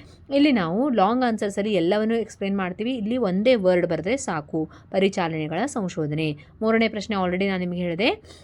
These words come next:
ವೈಜ್ಞಾನಿಕ ನಿರ್ವಹಣೆಯ ಪಿತಾಮಹ ಯಾರು? ಎಫ್ ಡಬ್ಲ್ಯೂ ಟೇಲರ್ ಅಥವಾ ಫ್ರೆಡ್ರಿಕ್ ವಿನ್ಸ್ಲೋ ಟೇಲರ್. ನಾಲ್ಕನೆಯ ಪ್ರಶ್ನೆ, ವೇ-, ಯೋಜಿಸುವಿಕೆ ಮತ್ತು ಜಾರಿಗೊಳಿಸುವಿಕೆಯ ಕಾರ್ಯವನ್ನು ಬೇರೆ ಬೇರೆಯಾಗಿಸಬೇಕೆಂದು ಯಾರು ಪ್ರತಿಪಾದಿಸಿದರು? ನೋಡ್ರಿ,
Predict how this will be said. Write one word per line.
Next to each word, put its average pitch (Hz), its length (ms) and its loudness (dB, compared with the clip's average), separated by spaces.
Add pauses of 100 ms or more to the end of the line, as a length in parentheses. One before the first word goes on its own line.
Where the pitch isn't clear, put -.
(240)
ವೈಜ್ಞಾನಿಕ 233 680 2
ನಿರ್ವಹಣೆಯ 185 500 0
ಪಿತಾಮಹ 170 520 -4
ಯಾರು? 160 400 -4
ಎಫ್ 190 380 -4
ಡಬ್ಲ್ಯೂ 180 380 0
ಟೇಲರ್ 156 360 0
ಅಥವಾ 226 360 -2 (460)
ಫ್ರೆಡ್ರಿಕ್ 196 680 4
ವಿನ್ಸ್ಲೋ 180 840 -2
ಟೇಲರ್. 151 560 0 (360)
ನಾಲ್ಕನೆಯ 294 400 2
ಪ್ರಶ್ನೆ, 214 420 -4
ವೇ-, 247 300 2 (220)
ಯೋಜಿಸುವಿಕೆ 254 880 2
ಮತ್ತು 226 260 -4
ಜಾರಿಗೊಳಿಸುವಿಕೆಯ 170 1000 0
ಕಾರ್ಯವನ್ನು 156 920 -4 (380)
ಬೇರೆ 254 400 4
ಬೇರೆಯಾಗಿಸಬೇಕೆಂದು 175 1200 0
ಯಾರು 233 400 -2
ಪ್ರತಿಪಾದಿಸಿದರು? 156 960 -4
ನೋಡ್ರಿ, 160 440 -2